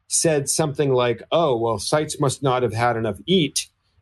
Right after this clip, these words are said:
and then that's why the Medic update happened and they lost results." And then a very well-known S E O celebrity-like person that I'm not gonna throw into the bus necessarily, but he put out a tweet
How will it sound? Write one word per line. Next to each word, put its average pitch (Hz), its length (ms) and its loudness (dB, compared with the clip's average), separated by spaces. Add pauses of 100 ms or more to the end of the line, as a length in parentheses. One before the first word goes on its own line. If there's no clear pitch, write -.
and 127 180 0
then 127 200 2
that's 127 260 0
why 120 220 2
the 120 80 0
Medic 165 260 0
update 120 340 -2
happened 113 360 0
and 113 160 -2
they 113 140 0
lost 117 320 0
results." 151 500 0 (420)
And 135 180 0
then 147 420 2
a 127 60 2
very 202 240 4
well-known 170 840 2
S 151 240 -2
E 160 80 4
O 143 120 4
celebrity-like 139 800 0
person 120 340 0
that 117 100 2
I'm 127 60 2
not 139 160 2
gonna 131 160 -2
throw 131 260 0
into 110 120 -2
the 107 80 -2
bus 131 260 -2
necessarily, 110 560 0
but 101 240 0 (300)
he 202 240 2
put 202 180 0
out 135 160 4
a 117 80 -2
tweet 117 400 -4